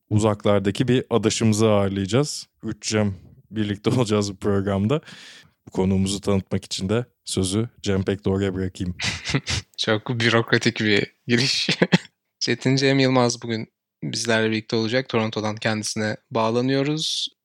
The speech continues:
Speaker 2: Bu konu için özel olarak seçtiğimiz bir konuk. Çünkü özellikle Seattle Supersonics'e saygı duruşunda bulunmak istediğimiz, belki ağıtlar yakmak istediğimiz bir bölüm olacak.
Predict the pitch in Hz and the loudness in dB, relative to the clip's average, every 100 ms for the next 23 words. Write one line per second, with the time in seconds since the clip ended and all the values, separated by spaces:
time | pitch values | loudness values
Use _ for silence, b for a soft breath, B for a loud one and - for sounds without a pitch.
0 | - 147 139 131 - 139 135 135 120 - | -10 -4 -2 -2 0 0 2 2 0 -2
1 | 117 117 117 110 113 127 160 - - _ | -2 -2 -4 -4 -4 -4 -4 -10 -20 _
2 | - - 123 131 127 127 _ _ - 127 | -10 -6 -4 0 -2 -4 _ _ -4 -2
3 | 127 120 127 - 120 123 - 127 117 - | 0 0 -2 0 0 0 -2 -4 -4 -2
4 | 117 113 - 123 120 156 _ - - 117 | -2 -2 -4 -2 -2 -4 _ -10 -2 0
5 | 117 120 110 - 104 101 101 107 107 107 | 0 0 -2 -2 -2 0 -2 -2 -4 -2
6 | 107 - 117 - 104 101 113 - 110 104 | -4 -4 -8 -6 -6 -4 -6 -2 -2 -2
7 | - 117 123 113 - 117 110 - 104 - | -4 -2 0 -2 0 0 0 -2 -6 -2
8 | 107 104 107 104 110 131 123 127 131 - | -2 -2 -4 -2 -2 0 -2 -2 -4 -8
9 | - | -20